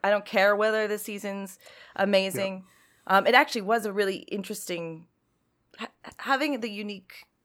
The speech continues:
Speaker 1: setting of, like, watching the Orville and having to critique it.
Speaker 2: Right.
Speaker 1: Um, it was so easy to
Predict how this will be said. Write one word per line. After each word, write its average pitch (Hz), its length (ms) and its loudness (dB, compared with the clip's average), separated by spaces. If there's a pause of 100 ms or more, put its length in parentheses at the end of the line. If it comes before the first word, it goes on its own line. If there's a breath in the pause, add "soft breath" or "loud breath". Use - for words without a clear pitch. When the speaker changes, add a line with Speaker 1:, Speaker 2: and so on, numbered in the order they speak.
(320)
Speaker 1:
setting 202 460 0
of, 165 160 0
like, 160 180 2
watching 160 540 0
the 160 80 -2
Orville 156 360 0
and 151 100 -4
having 151 300 -4
to 147 120 -12
critique - 480 -8
it. 147 240 -4 (480 soft breath)
Speaker 2:
Right. 156 220 6
Speaker 1:
Um, 147 260 -10 (1500)
it - 160 2
was 240 160 -2
so 247 280 4
easy 220 420 -6
to 143 340 -6